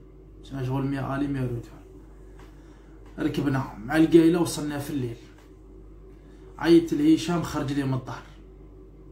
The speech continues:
'كيفاش منا؟' قلت له: 'هانا جيتك، وها معايا عباد، ولا استقنعوا واستفاهمنا، طب ربي ان شاء الله ان نتكلوا على ربي، نخلصوك، ماشي كاع مشكل، دراهم واجدين، انا بدراهم انا رافدينا.'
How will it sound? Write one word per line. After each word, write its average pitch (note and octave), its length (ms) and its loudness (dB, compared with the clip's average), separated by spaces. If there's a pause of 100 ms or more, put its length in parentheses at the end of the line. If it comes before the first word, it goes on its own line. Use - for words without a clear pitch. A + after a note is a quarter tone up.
(1040)
'كيفاش C#3+ 440 0
منا؟' D#3+ 260 -2
قلت - 220 -10
له: D3 80 -6 (160)
'هانا D3 200 -4
جيتك، C3 500 -2 (180)
وها C3+ 260 0
معايا C3 400 2
عباد، F3 420 2 (240)
ولا D3 180 0
استقنعوا C3 560 -4
واستفاهمنا، D3 840 4 (680)
طب F3 120 0
ربي E3+ 300 6
ان E3 60 4
شاء F#3+ 180 2
الله A3 240 8
ان G#3 360 4
نتكلوا G3+ 320 2
على E3 200 8
ربي، C3+ 200 -4
نخلصوك، E3 560 -2
ماشي D3+ 240 -2
كاع F#3 140 2
مشكل، C3 360 0
دراهم C#3+ 300 0
واجدين، C#3+ 420 2 (260)
انا C3+ 140 -6
بدراهم D#3 320 4
انا D3 160 2
رافدينا.' A#2+ 440 -2